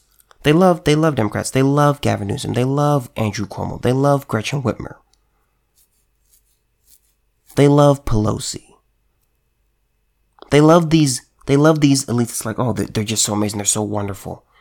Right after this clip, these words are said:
Cuomo's just so amazing." I mean, I identify as, as a Cuomo sexual. My goodness. Oh my goodness. Can you just get enough of the Cuomo brothers? My goodness. I just love it. Red states are thriving. What do you think that that means?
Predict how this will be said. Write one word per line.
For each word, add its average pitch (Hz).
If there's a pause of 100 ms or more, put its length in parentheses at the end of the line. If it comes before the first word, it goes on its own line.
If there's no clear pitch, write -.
(160)
Cuomo's 120
just -
so 110
amazing." 101
I 104
mean, 101 (440)
I 107
identify 95
as, 98 (100)
as 98
a 110
Cuomo 98
sexual. -
My 92
goodness. - (680)
Oh 123
my -
goodness. 110
Can 110
you 104
just 107
get 104
enough 104
of 117
the 117
Cuomo 110
brothers? 139
My 98
goodness. 110
I 90
just -
love 110
it. - (4000)
Red 147
states 127
are 113
thriving. 101 (400)
What 165
do 143
you 151
think 156
that 143
that 131
means? 101